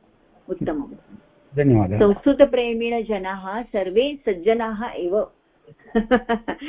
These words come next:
Speaker 1: निश्चयेन। उत्तमम्।
Speaker 2: धन्यवादः।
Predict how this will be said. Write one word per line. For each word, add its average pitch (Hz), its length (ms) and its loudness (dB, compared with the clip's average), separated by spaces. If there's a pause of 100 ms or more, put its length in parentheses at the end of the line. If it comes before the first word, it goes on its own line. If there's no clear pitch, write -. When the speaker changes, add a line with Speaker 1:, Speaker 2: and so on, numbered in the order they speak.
(360)
Speaker 1:
निश्चयेन। 185 720 4 (920)
उत्तमम्। 139 440 -8 (380)
Speaker 2:
धन्यवादः। 123 580 -6